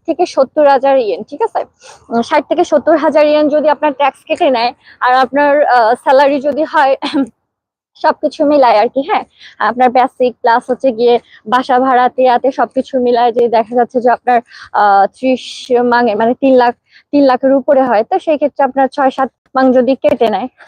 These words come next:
তাহলে ওরকমই চব্বিশ পঁচিশ মাং, আহ, হতে পারে, হ্যাঁ। তো সে-, সেখান থেকে আপনার বাসা ভাড়া দিতে হতে পারে, আহ,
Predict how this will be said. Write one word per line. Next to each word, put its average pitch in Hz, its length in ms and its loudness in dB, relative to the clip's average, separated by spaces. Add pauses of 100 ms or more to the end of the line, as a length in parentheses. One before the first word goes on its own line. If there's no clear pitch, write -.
তাহলে 285 320 2
ওরকমই 262 400 0
চব্বিশ 240 340 -4
পঁচিশ 240 340 -6
মাং, 240 180 -2 (360)
আহ, 226 160 0
হতে 269 260 0
পারে, 180 200 0 (120)
হ্যাঁ। 349 200 -4 (360)
তো 349 100 2
সে-, 302 260 -2 (240)
সেখান 262 260 0
থেকে 262 120 0
আপনার 269 180 2
বাসা 233 260 -2
ভাড়া 240 240 0
দিতে 220 240 -2
হতে 233 220 -2
পারে, 226 320 0 (300)
আহ, 196 100 -2